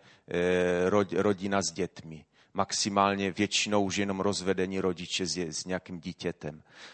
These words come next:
A chybí taková ta vzájemná vykazatelnost mezi náma. My se prakticky vůbec neznáme. Nevím, nevím, jakým stylem Bohu chce v tomto kázání, v této sérii pokračovat,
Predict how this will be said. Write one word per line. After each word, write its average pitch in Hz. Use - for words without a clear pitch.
A 85
chybí 131
taková 131
ta 123
vzájemná 120
vykazatelnost 110
mezi 92
náma. 80
My 104
se 135
prakticky -
vůbec 104
neznáme. 85
Nevím, 135
nevím, 120
jakým 113
stylem 110
Bohu 98
chce 101
v -
tomto 101
kázání, 95
v -
této 95
sérii 92
pokračovat, 85